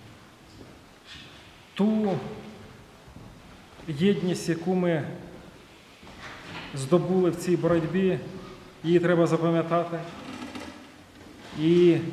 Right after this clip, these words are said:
зберігати. Зберігати до перемоги. І саме головне — зберігати після перемоги.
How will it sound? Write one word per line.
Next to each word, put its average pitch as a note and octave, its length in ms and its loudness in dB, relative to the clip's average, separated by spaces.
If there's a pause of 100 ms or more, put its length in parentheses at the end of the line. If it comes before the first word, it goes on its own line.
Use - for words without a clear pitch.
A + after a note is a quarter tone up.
(300)
зберігати. D#3+ 720 4 (1500)
Зберігати F3 560 4
до D3+ 240 4
перемоги. G3 580 6 (400)
І G3+ 100 8
саме A3+ 320 4
головне — G#3+ 500 6
зберігати F#3+ 560 6
після G3 380 4
перемоги. C#3+ 380 -2